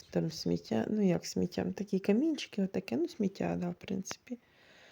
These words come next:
Виносять, вицевокують, зачищають, викопав яму, ось Петя вже вибирає, зачищає яму, щоб зацементувати, е, стовпчика там на...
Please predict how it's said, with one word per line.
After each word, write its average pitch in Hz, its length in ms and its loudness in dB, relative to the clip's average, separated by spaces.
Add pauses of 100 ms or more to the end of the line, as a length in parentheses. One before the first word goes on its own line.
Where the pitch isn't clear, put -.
(600)
Виносять, 214 680 6
вицевокують, 190 680 2
зачищають, 208 880 4
викопав 190 540 4
яму, 196 560 4
ось - 200 -4
Петя 185 440 2
вже 175 300 2 (640)
вибирає, 180 680 6
зачищає 170 720 0
яму, 202 280 4
щоб - 320 -4
зацементувати, 180 2000 2 (760)
е, 175 300 -2
стовпчика 180 840 0 (680)
там 165 300 0
на... 165 360 0